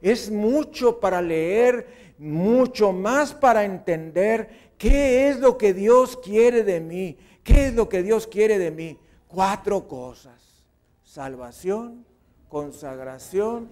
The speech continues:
intercesión y obediencia. Tan, tan. Ya puedo yo saber qué quiere Dios de mí. Y eso te va a ahorrar tiempo,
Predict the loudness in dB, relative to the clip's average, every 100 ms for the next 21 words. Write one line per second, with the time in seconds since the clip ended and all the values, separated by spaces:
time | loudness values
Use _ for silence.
0 | -20 _ _ -6 -6 -8 -8 -8 -10 -14
1 | -14 -4 -2 -2 -8 -12 _ _ _ -10
2 | -8 -10 -12 -14 -18 -18 -20 -20 -20 -20
3 | _ _ _ _ -14 -14 -16 -14 -12 -10
4 | -12 -14 -8 -6 -6 -4 0 0 0 -4
5 | -4 -4 -4 -6 -4 -4 -4 -10 -10 -6
6 | -6 -6 -8 -8 -10 -12 -16 -16 -18 -20
7 | _ _ -4 -2 -2 -4 -4 -4 -2 0
8 | 0 0 -2 -4 -6 -2 0 0 -2 -16
9 | -20 _ _ _ -10 0 0 2 -2 -6
10 | -12 -14